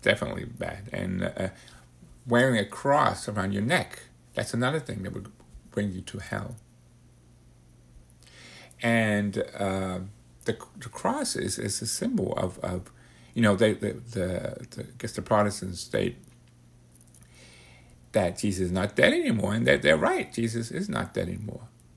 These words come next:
But the cross symbolizes that he did die, and three days later he rose from the dead. That's what Easter Sunday is all about. But you had Good Friday before you had Easter Sunday.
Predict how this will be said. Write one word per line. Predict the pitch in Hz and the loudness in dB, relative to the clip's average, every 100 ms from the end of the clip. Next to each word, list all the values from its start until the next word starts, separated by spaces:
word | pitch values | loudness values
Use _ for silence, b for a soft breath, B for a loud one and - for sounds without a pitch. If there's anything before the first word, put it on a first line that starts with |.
| - | 2
But | 226 247 - - - _ b b b | 4 4 0 -8 -20 _ b b b
the | - | -12
cross | - 147 143 - | 2 2 2 -4
symbolizes | - - 226 110 - 90 - | -2 2 4 4 2 0 2
that | 104 | 2
he | 101 123 | 2 0
did | 107 214 339 | 4 2 6
die, | 185 90 82 196 220 - - - - - - - - - - - - - - - | 6 6 4 0 -2 -10 -20 -20 -20 -20 -20 -20 -20 -20 -20 -20 -20 -20 -8 -4
and | 147 | -2
three | 147 143 | 0 2
days | 139 135 | 2 0
later | 151 208 175 | 0 0 0
he | 101 107 | 0 -2
rose | 107 120 135 | 0 -2 -2
from | - 123 | -4 -4
the | |
dead. | 131 190 143 - | -4 -4 -4 -4
That's | - - | -4 -4
what | 131 - | -6 -4
Easter | 131 - | -6 -4
Sunday | 120 - 196 110 | -2 -2 -2 -4
is | 95 | -6
all | 104 104 | -4 -4
about. | 101 90 - - - - B B B | -4 -4 -6 -16 -20 -20 B B B
But | - 110 | -4 2
you | 120 | 6
had | 151 190 127 | 8 6 6
Good | 127 120 | 2 4
Friday | 135 185 240 104 | 6 8 6 0
before | - - - | -2 -2 -2
you | 98 | 0
had | 92 - 113 110 - | 0 0 -2 -8 -6
Easter | 123 - | -6 -4
Sunday. | 107 196 170 - | -6 -4 -4 -8